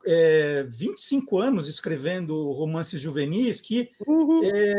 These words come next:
Speaker 1: é, agora, assim, ah, é, é fácil, sai desse jeito.
Speaker 2: Sim.
Speaker 1: E, geralmente, quando a gente faz uma coisa meio que é policial, né? É,
Speaker 2: É.
Speaker 1: é uma trama que tem que ser muito bem amarrada.
Speaker 2: Sim,
Speaker 1: Vou contar que esse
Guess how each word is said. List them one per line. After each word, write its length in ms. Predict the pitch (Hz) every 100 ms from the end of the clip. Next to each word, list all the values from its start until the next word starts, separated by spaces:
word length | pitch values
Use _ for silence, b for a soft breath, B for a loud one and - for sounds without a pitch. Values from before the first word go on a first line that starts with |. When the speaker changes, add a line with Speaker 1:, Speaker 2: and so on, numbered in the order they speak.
| 196 190
Speaker 1:
é, 40 |
agora, 360 | 185 185 226 240
assim, 240 | - 240
ah, 460 | 247 247 208 190 185
é, 240 | 196 208 220
é 40 |
fácil, 1000 | - 196 240 233 196 165 - 196 180 160 b b b -
sai 380 | - 233 247 190
desse 280 | 226 - 208
jeito. 840 | 156 208 240 226 202 - 175 165
Speaker 2:
Sim. 380 | - 202 208 196
Speaker 1:
E, 40 | 254
geralmente, 380 | 254 349 302 -
quando 120 | 262
a 20 |
gente 180 | 247 233
faz 200 | 233 220
uma 160 | 208 202
coisa 240 | - 180 190
meio 300 | 202 196 175
que 140 | -
é 40 | 190
policial, 1080 | 214 180 - - 165 151 196 202 180 160 151
né? 260 | 202 208 b b _ -
É, 100 | 196
Speaker 2:
É. 200 | 202 196
Speaker 1:
é 40 |
uma 180 | 208 202
trama 340 | - 233 240
que 100 | 240
tem 120 | 254 226
que 40 |
ser 100 | 240
muito 260 | 214 254 196
bem 140 | 208
amarrada. 840 | 208 196 143 165 220 214 151 143 -
Speaker 2:
Sim, 500 | - 214 202 208 269
Speaker 1:
Vou 120 | 339 -
contar 460 | 247 202 196 277
que 100 | 294
esse 100 | 240